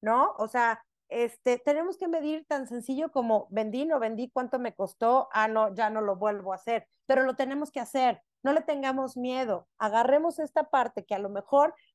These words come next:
te vas a gastar mil, quinientos, dos mil, no todo tiene que ver con Coca-Cola y con Pepsi, con McDonald's y con todas estas marcas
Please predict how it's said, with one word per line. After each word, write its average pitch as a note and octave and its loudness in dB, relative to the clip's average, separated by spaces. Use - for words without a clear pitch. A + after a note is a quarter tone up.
te C4 0
vas C#4 2
a F4+ 0
gastar D#4 0
mil, C#4 0
quinientos, A#3+ -4
dos G#3 -4
mil, C4 0
no C#4 0
todo D#4+ -6
tiene D#4+ -4
que D4 0
ver C#4 -2
con C#4 -6
Coca-Cola A#3 0
y A3 -6
con G3 -8
Pepsi, A#3 -2
con G#3 -4
McDonald's G#3 0
y F3 -14
con G3+ -6
todas A#3+ 0
estas B3+ -4
marcas A#3+ -2